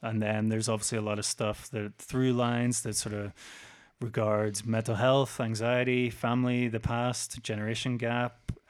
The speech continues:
uh, immigration, the war, and then the depiction of the characters. We've obviously talked about that a lot. And then the idea of the animals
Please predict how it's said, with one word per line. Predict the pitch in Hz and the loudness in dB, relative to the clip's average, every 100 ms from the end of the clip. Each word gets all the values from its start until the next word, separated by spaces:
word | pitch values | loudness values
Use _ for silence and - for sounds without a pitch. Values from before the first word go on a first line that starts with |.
| - | -8
uh, | 104 110 - | -6 -6 -4
immigration, | 117 110 117 120 - 127 123 113 | -4 -2 -2 -2 0 0 0 -2
the | 110 | -6
war, | 101 107 113 117 117 117 - - - - | -6 -4 -2 0 -2 -6 -14 -20 -20 -16
and | - 101 | -10 -8
then | 98 101 101 101 107 - - | -6 -6 -6 -8 -12 -14 -10
the | 117 | -8
depiction | 107 110 - 113 | -4 -2 -2 -2
of | 104 - | -2 -4
the | 113 | -8
characters. | - 127 131 - 127 123 123 123 - - | 2 4 4 4 2 4 4 2 2 -2
We've | 113 101 | -2 0
obviously | 104 101 107 | 0 -2 -4
talked | - 110 - | 0 -2 0
about | 110 104 | 0 2
that | 120 | 2
a | 127 | 4
lot. | 131 131 - - - - - - - | 4 2 0 -12 -14 -18 -20 -20 -12
And | 123 107 104 | -4 -2 0
then | 104 104 104 107 113 - | 0 0 0 0 -2 -4
the | 147 113 | 0 2
idea | 110 117 120 123 | 4 4 6 6
of | 131 123 - | 4 2 0
the | 120 117 120 120 120 123 | 0 2 4 2 2 2
animals | 123 131 139 143 - - | 4 4 4 2 -2 -6